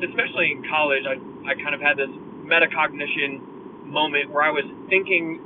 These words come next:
about my thoughts, if that makes sense. You know, I would go out for a night of partying, and I would buy a pack of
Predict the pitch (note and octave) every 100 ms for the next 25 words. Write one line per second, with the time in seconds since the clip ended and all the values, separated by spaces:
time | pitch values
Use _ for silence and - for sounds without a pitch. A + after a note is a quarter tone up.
0 | - C#3+ D3 C#3+ D3 - - - - -
1 | - - - - - - - - - -
2 | C#3 - D#3 B2 - - - - - E3+
3 | - C#3+ C3 - - A2 - - - -
4 | - - - - - - - C3+ B2+ B2+
5 | C3+ C#3 C3+ C#3 C#3+ C#3+ C#3+ C#3+ - -
6 | D#3 C#3 C3+ C3 F#3 F3 E3 D#3+ - -
7 | - - - C#3 C3+ C3 B2+ C3 C3+ C3+
8 | C#3 C#3 C3+ C#3